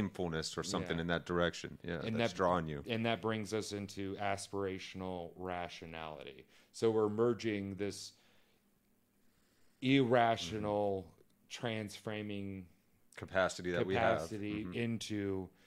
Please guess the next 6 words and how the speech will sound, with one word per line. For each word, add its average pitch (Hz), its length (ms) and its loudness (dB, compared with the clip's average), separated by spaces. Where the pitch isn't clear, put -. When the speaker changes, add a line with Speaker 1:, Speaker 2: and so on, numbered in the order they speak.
Speaker 2:
an 92 320 -8
aspiration, 101 1120 -4
Speaker 1:
Aspirational 85 440 0
Speaker 2:
into 107 40 -4
aspirational 101 640 -4
Speaker 1:
trajectory. 90 560 0